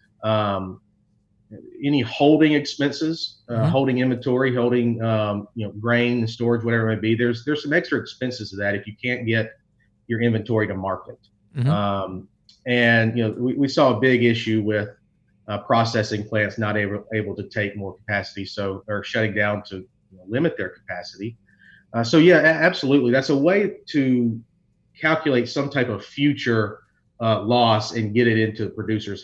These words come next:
Speaker 1: hands, um, where, uh, maybe it's not perfect. Maybe, you know, there, there's some extra things, but at least it gives some type of future calculation and gets some funds to the producers.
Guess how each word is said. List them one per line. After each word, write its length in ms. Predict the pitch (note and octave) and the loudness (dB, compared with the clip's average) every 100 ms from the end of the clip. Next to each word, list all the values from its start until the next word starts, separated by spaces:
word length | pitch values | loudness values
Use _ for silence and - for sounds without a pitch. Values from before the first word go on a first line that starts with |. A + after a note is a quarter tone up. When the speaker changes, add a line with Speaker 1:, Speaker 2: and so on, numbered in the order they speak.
| G#2 | -6
Speaker 1:
hands, 440 | G2 F2+ F2+ - | -6 -8 -12 -14
um, 480 | G2+ F#2+ F#2 F2 F2+ _ _ _ | -12 -10 -10 -14 -18 _ _ _
where, 560 | G#2+ G#2 G2+ F#2+ F#2 - _ _ _ _ _ _ | -6 -2 -2 -4 -6 -12 _ _ _ _ _ _
uh, 220 | A2 C#2+ G1+ _ _ _ _ _ - | -20 -20 -20 _ _ _ _ _ -6
maybe 260 | B2+ D3+ D3+ | 2 6 6
it's 100 | - | 4
not 240 | C3+ B2+ | 2 0
perfect. 320 | C3 B2 B2 A2+ | 0 0 0 0
Maybe, 240 | B2+ B2+ A#2+ A#2 A#2 | 0 2 2 0 -4
you 60 | A2 | -4
know, 120 | G#2 G2+ - | -4 -8 -6
there, 200 | A#2 A#2+ A#2+ | -2 -2 0
there's 180 | A#2+ | -4
some 140 | A#2 A#2 | -2 -2
extra 180 | A#2+ A#2 | -2 -2
things, 180 | A#2+ A#2 | -2 -2
but 80 | A#2 A#2 | 0 2
at 40 | D3 | 2
least 160 | D3 | 2
it 100 | A#2+ A2 | 0 -2
gives 180 | B2 - | -2 -2
some 240 | B2 A#2+ | -4 -4
type 240 | A#2 A2 G#2+ | -2 -2 -2
of 40 | F#2+ - _ | -8 -14 _
future 280 | B2+ A2 G#2+ A#2 | -8 -6 -6 -2
calculation 540 | A2+ A2 G#2 G2+ G2+ | -2 -4 -6 -6 -8
and 80 | G2 | -6
gets 160 | G#2+ - | -6 -6
some 100 | F#2+ - | -14 -10
funds 240 | G2 F2+ | -10 -10
to 80 | F2 | -16
the 40 | - | -20
producers. 420 | - F2+ - _ | -16 -16 -18 _